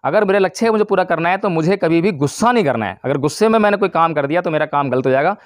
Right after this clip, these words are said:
मैं लक्ष्य को प्राप्त नहीं कर पाऊंगा। इसीलिए पता नहीं कितनी गालियाँ लोगों ने दी होंगी, पता नहीं क्या-क्या उन्होंने उनको कहा होगा, लेकिन कभी विचलित नहीं हुए। उनके सामने लक्ष्य था संविधान सभा में जाने का, तो उसी लक्ष्य पर केंद्रित हुए।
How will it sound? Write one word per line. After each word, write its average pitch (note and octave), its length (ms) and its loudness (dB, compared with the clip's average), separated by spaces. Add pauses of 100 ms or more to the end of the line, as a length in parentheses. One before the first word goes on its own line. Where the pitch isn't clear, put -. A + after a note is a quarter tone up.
(160)
मैं C#3+ 120 0
लक्ष्य E3+ 340 0
को G3 100 0
प्राप्त D3 240 0
नहीं C3 100 -6
कर A#2 100 -4
पाऊंगा। G2 360 -8 (340)
इसीलिए G#3 280 0
पता A3 160 0
नहीं G#3 100 0
कितनी G#3 260 0
गालियाँ D#3 380 2
लोगों E3 180 2
ने E3 80 0
दी D3+ 80 0
होंगी, D3 220 0
पता D3 160 -6
नहीं D3 80 -2
क्या-क्या D3+ 240 0
उन्होंने D#3 220 -2 (120)
उनको D3 160 -2
कहा C3 200 -2
होगा, C3+ 240 0 (280)
लेकिन D3 240 -2
कभी F3+ 100 4
विचलित F3 280 0
नहीं F3+ 120 0
हुए। A3 200 2 (200)
उनके D3+ 220 0
सामने D3+ 240 0
लक्ष्य D3+ 200 -2
था E3 120 -4
संविधान C#3+ 360 -4
सभा C3 200 0
में B2+ 80 -2
जाने C3 200 0
का, G#3 200 -2 (220)
तो D#3 60 -2
उसी F3+ 280 0
लक्ष्य E3 240 0
पर D3+ 140 0
केंद्रित C#3 380 0
हुए। F#3+ 220 2